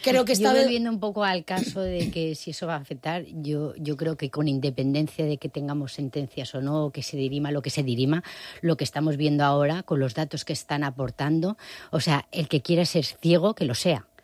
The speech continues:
Speaker 2: porque más evidencias de lo que hay y que creo que la ciudadanía ya ha culpabilizado todo lo que está pasando. Zapatero es una mentira y nos ha estafado a todos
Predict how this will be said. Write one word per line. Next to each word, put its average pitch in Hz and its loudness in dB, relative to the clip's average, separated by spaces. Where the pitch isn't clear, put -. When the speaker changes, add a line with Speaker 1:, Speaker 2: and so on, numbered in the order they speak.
Speaker 2:
porque 151 0
más 185 4
evidencias 156 4
de 139 0
lo 131 0
que 135 0
hay 196 0
y 175 -2
que 147 -4
creo 151 -2
que 175 -2
la 170 -2
ciudadanía 139 -2
ya 147 -4
ha 156 -2
culpabilizado 139 -2
todo 165 2
lo 180 0
que - -6
está 110 -10
pasando. 135 -6
Zapatero 160 0
es - -4
una 208 0
mentira 127 -2
y 151 2
nos 143 2
ha 190 2
estafado 196 -2
a 127 -2
todos 156 0